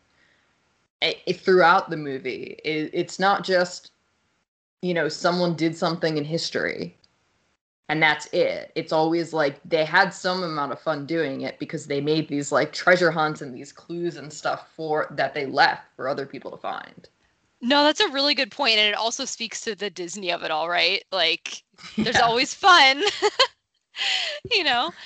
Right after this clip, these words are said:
Speaker 2: Um, no, that's a really, really good one. Is there anything else you wanted to say about, what was that? <laughs>
Speaker 1: I was jamming out to the fact that I had such a, like, that's my number ten pick,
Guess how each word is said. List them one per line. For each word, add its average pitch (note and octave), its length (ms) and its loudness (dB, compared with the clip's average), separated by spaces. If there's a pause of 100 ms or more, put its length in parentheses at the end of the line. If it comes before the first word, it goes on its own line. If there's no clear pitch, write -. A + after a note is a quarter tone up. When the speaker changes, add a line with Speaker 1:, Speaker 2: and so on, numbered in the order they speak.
(300)
Speaker 2:
Um, G3+ 340 -2
no, G3 120 -8
that's G3 220 -8
a A3 80 -8
really, E3 440 -6
really E3 280 -10
good D#3 140 -10
one. C#3 220 -8
Is - 160 -8
there F3+ 100 -4
anything F#3 260 -6
else F3+ 180 -4
you F3 60 -10
wanted E3 160 -8
to F3 60 -14
say D#3+ 440 -2
about, D3+ 720 -4 (280)
what D4+ 180 -4 (100)
was B3 380 -8
that? E4+ 400 4 (260)
<laughs> - 260 2
Speaker 1:
I D#3+ 80 8
was G#3 320 8
jamming G#3+ 580 2
out A#3 300 6
to C4+ 80 -6
the A3 120 -2
fact F#3+ 400 4
that F#3+ 100 0
I F#3 140 2
had G3 380 0
such G3 240 -10
a, G3 160 -10
like, G#3+ 260 -8 (120)
that's C4+ 240 2
my D#4+ 120 0
number G#3+ 500 0
ten F3+ 460 -4
pick, C3 520 -2